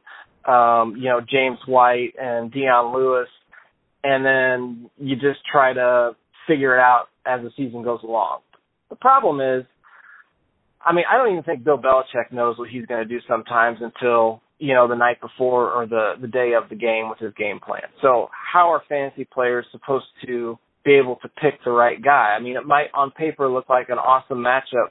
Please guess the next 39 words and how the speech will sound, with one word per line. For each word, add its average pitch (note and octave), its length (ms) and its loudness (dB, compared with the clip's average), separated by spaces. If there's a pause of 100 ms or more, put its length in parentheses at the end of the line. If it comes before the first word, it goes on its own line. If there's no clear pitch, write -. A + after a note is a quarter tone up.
(100)
for A#2+ 380 0 (520)
the C3 180 -4 (120)
power C3+ 280 0
back B2 320 -2
of B2 80 -10
the A2+ 60 -12
Patriots, B2 680 -6
but C3+ 220 4 (380)
James C#3 300 0
White C3 300 2
comes B2 240 -6
out B2 320 4
and, A2+ 220 -16 (120)
and A#2+ 160 -12 (100)
scores C3 300 -4
three C3 140 -6
touchdowns B2 600 0
through C3 120 -10
the A2+ 140 -2
air A#2+ 300 2
and, A2 160 -6 (160)
and A#2 180 -10
gets, B2 160 -4 (120)
uh, A#2 140 2
and A2+ 180 0
breaks A#2 300 -8
one A#2 160 2
off A2 220 4
on A2 100 -4
the G#2+ 80 -10
ground. A2+ 340 0
I - 20 -10
mean, A2+ 220 -8 (880)
those G#3+ 200 4
are G3+ 180 -2
situations D#3+ 540 0
that D3 80 6
I C#3 100 4 (100)
think, C#3+ 240 -2